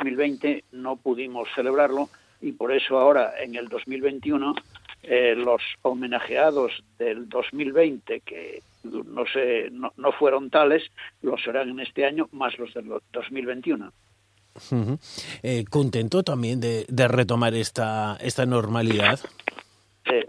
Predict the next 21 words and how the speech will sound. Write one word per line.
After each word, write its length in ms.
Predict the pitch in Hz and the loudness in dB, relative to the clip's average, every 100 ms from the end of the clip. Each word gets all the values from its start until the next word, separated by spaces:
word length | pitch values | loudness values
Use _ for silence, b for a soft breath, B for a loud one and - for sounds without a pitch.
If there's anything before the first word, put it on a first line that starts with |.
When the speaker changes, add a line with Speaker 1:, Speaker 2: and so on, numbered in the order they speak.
| 127 - | 0 0
Speaker 1:
especialmente, 1300 | - 123 135 160 170 160 160 - 156 143 131 120 - | 0 0 2 0 4 2 2 2 4 4 2 -4 -6
especialmente 880 | 123 - 127 123 143 151 160 160 143 | -6 -2 -2 2 0 4 2 2 0
contento, 640 | 143 135 143 139 151 170 - _ - | 0 0 -2 0 2 2 -2 _ -6
especialmente 1040 | 131 - 135 120 147 143 156 156 135 147 | -4 0 0 4 4 4 4 2 2 2
de 100 | 131 | 4
realizarlo 720 | 127 127 123 117 135 143 135 | 2 2 0 -2 0 2 0
en 100 | 113 | -4
Siero, 480 | - 143 147 143 160 | -4 0 2 2 0
que 220 | 110 117 | -2 -4
es 160 | 123 123 | -4 -8
mi 200 | 127 127 | -12 -10
concejo, 680 | 139 127 156 143 139 160 - B B B _ | -8 -4 -2 0 0 -2 -2 B B B _
y, 460 | - 135 127 123 117 - | -10 -6 -2 -2 -4 -6
y 220 | 127 123 | -4 -4
especialmente 880 | - - 120 - 131 143 143 135 156 | -4 -2 0 2 0 -2 -2 0 2
de 180 | 143 - - | 0 -2 -8
que 360 | 120 117 104 _ _ - | -4 -2 -4 _ _ -10
una 240 | 135 135 | -6 -2
de 80 | 127 | 0
las 180 | 127 123 | -2 -2
menciones 720 | 127 120 143 139 131 139 | -8 -6 0 0 0 -4